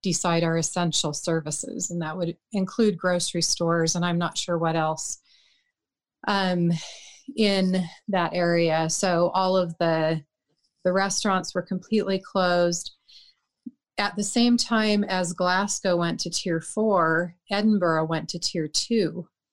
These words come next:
And tier two means that you can be, restaurants can be open later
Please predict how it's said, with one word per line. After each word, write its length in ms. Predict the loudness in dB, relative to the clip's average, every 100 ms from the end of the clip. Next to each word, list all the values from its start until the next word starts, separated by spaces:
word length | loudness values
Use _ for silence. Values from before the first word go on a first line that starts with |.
| _ _ _ _ _ _ _ -2
And 480 | 0 0 0 0 -2 -2
tier 240 | 0 0
two 600 | 0 2 2 4 2 0 -4 -2
means 320 | 0 0 -2
that 100 | -4
you 100 | -4
can 220 | -2 0
be, 320 | 2 2 0 -4
restaurants 520 | -2 -2 -4 -6 -6
can 160 | -6 -4
be 140 | -2
open 380 | -2 -4 -4 -2
later 580 | 0 2 2 2 0